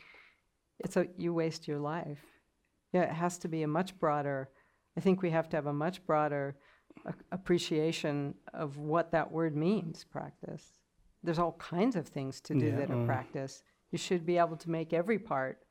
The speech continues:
Speaker 1: practice, including study and, you know, everything, so.
Speaker 2: I think that's, that's true. Like, we, we should define what is a practice. Why limit it?
Speaker 1: Mm-hmm.
Speaker 2: Then some people say, "Okay, practice." Then we say, "What is not practice?"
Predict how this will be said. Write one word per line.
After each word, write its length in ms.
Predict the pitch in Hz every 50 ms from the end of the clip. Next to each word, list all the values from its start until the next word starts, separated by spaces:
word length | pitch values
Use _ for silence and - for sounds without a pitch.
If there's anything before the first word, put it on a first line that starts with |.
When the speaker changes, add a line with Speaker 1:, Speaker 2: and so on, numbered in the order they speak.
| _ _ -
Speaker 1:
practice, 680 | 151 135 127 - - - - - - - - - - _ _ _ _ _ _ _ _ _ _ _ _ _ -
including 460 | 151 - - 180 180 180 190 185 -
study 600 | - - - - 151 139 135 139 131 127 131 131
and, 340 | 135 135 131 139 139 - - - - - -
you 80 | 156
know, 180 | 151 139 - - - - 185
everything, 500 | 180 170 - - - - - - 190 185 -
so. 200 | - - - - - _ _ _ _ _ _ _ _ _ _ _ _ _ _ _ _ _ - 254
Speaker 2:
I 120 | 160 127 113
think 240 | 117 120 120 117 110
that's, 200 | 110 113 110 -
that's 360 | 123 110 117 120 117 - -
true. 140 | 127 117 107
Like, 280 | 107 104 107 117 -
we, 200 | 139 127 135 147
we 120 | 139 135 123
should 200 | - 151 127 -
define 320 | 127 107 117 113 110 120
what 200 | 120 117 117 117
is 100 | 123 110
a 60 | 110
practice. 580 | - - 113 110 - - - 104 98 - - - _ _ _ _ - _ _ _ -
Why 140 | 117 113
limit 420 | 113 113 113 110 113 113 110 113 117
it? 200 | 117 - - - - _ _ _ _ - -
Speaker 1:
Mm-hmm. 340 | 185 170 170 175 180 180 180 160 _ _ _ _ _ _ _ _ _ _ _ _ _ _ _ _ _ _ _ _ _ -
Speaker 2:
Then 260 | 147 127 123 120 117 117
some 220 | - 131 127 127
people 280 | - 135 120 127 120 113
say, 200 | - 123 113 117
"Okay, 260 | 127 123 - 117 113
practice." 420 | 110 - - 113 117 120 - 117 110
Then 200 | 117 123 147 156
we 80 | 156 143
say, 140 | 147 151 156
"What 220 | 151 147 170 185 208
is 140 | 185 185 -
not 200 | 190 185 160 -
practice?" 560 | - 139 147 143 - - 98 85 - -